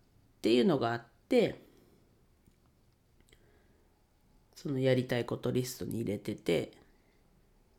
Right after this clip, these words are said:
で、それでいいきっかけというか、だったので、今日行くっていう、本当はすぐ予約した日に、予約しようとした日に、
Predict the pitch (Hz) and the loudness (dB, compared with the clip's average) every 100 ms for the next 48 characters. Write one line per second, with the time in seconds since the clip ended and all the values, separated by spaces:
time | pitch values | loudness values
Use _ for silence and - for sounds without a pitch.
0 | _ _ - 208 208 180 165 - 147 - | _ _ -12 -8 -2 -2 0 0 0 -2
1 | - - - 127 117 - - 117 110 - | -12 -18 -10 -8 -8 -8 -6 -4 -6 -10
2 | - - _ _ 160 - - 170 214 226 | -18 -20 _ _ -16 -10 -6 -2 0 2
3 | 214 147 127 127 131 127 - - - - | 6 8 6 4 0 0 -8 -12 -10 -10
4 | - 196 190 185 202 170 131 - - - | -6 -4 0 0 0 0 0 -2 -18 -20
5 | - - _ 151 147 147 147 - 139 143 | -20 -20 _ -2 0 0 -4 -2 -4 -4
6 | - 143 123 113 - - - 135 143 147 | -4 -2 0 0 -4 -8 -4 0 0 -2
7 | 139 139 - 147 139 135 127 123 - 101 | -2 -2 -2 0 2 2 0 -4 -6 -6
8 | 127 127 110 110 127 | -4 -4 -2 -6 -8